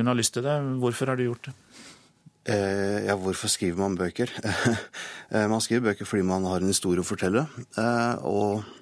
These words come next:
Speaker 2: eh, noen, eh, temaer presser på mer enn andre, og noen bøker skriver man på et visst punkt i livet, antagelig.
Speaker 1: Hvilken verden åpnet seg da du gikk bakover i fars, eh, fotspor?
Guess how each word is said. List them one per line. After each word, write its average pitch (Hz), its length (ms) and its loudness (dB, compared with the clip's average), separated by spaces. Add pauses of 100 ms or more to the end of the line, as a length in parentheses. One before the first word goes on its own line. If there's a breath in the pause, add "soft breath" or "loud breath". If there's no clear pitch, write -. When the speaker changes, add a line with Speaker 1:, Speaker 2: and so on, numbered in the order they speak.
(800 loud breath)
Speaker 2:
eh, 104 400 4
noen, 104 400 4
eh, 104 320 2
temaer 90 480 0
presser 104 480 0
på 101 140 0 (100)
mer 98 300 2
enn 110 100 2
andre, 113 300 2 (100)
og 135 160 2
noen 113 320 2
bøker 98 300 -2
skriver 90 340 0
man 95 180 0
på - 200 -6
et - 100 -12
visst - 160 -4
punkt 90 220 -2
i 92 80 -4
livet, 92 180 0
antagelig. 123 320 -2 (720 loud breath)
Speaker 1:
Hvilken 143 300 -2
verden 127 260 2
åpnet 101 300 -2
seg 117 160 2
da 120 100 0
du 117 80 2
gikk 120 160 -2
bakover 104 340 0
i 113 60 -2
fars, 110 380 -2
eh, 110 100 -2
fotspor? - 400 -8